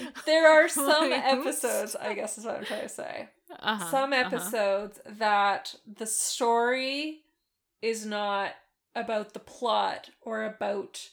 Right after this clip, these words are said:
Speaker 1: how we made the trope fit. They, they come up with something, it's just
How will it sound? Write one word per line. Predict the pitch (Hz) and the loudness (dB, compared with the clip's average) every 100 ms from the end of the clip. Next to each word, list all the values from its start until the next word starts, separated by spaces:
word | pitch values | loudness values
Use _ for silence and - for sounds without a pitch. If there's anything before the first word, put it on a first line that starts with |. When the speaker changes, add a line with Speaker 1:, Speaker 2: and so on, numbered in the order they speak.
| _ _ _ _ _ | _ _ _ _ _
Speaker 1:
how | - - 247 | -12 -2 0
we | 240 247 | 0 -4
made | 226 220 220 226 214 | -6 -4 -4 -4 -6
the | |
trope | 214 - 208 202 - | -8 -8 -8 -8 -12
fit. | - - 196 - - - _ _ _ _ _ _ _ _ _ - | -20 -8 -8 -8 -14 -18 _ _ _ _ _ _ _ _ _ -20
They, | 208 226 214 214 208 202 196 - _ _ _ _ _ _ | -6 -4 -2 -2 -2 -4 -6 -12 _ _ _ _ _ _
they | 208 226 214 | -8 -4 -4
come | 214 - 262 | -6 -6 0
up | 269 277 | 2 2
with | 311 311 | -2 -4
something, | - 220 208 214 202 240 _ _ _ _ _ _ - | -4 -4 -6 -10 -10 -16 _ _ _ _ _ _ -14
it's | 226 - | -12 -10
just | 233 - - | -10 -12 -18